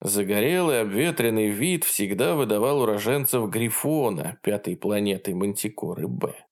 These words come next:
Население Грифона было самым многочисленным из всех обитаемых планет Мантикорской системы, потому что, как заявляли обитатели Сфинкса и Мантикоры, только безумцы могут жить в мире с таким климатом, как на Грифоне.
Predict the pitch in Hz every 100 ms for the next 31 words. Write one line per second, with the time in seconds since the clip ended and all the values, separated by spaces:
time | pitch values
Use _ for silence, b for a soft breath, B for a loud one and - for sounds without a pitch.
0 | _ - 120 120 220 247 214 165 127 127
1 | 117 220 233 131 107 160 143 - 220 208
2 | 160 160 170 190 - 208 - 123 110 110
3 | - - 160 135 104 98 117 131 131 123
4 | 101 104 98 113 - 107 - - - -
5 | - 135 170 - - 123 - - _ -
6 | 110 110 - 113 110 110 110 107 135 113
7 | 101 107 104 107 107 104 98 101 104 104
8 | 104 101 - 117 107 - 98 98 95 -
9 | - 208 214 - - 160 - 104 147 156
10 | 120 208 196 120 - 107 123 107 101 -
11 | 131 110 95 95 160 190 82 - 101 95
12 | 131 113 - 131 185 - 87 120 113 143
13 | 147 165 190 - 120 - 127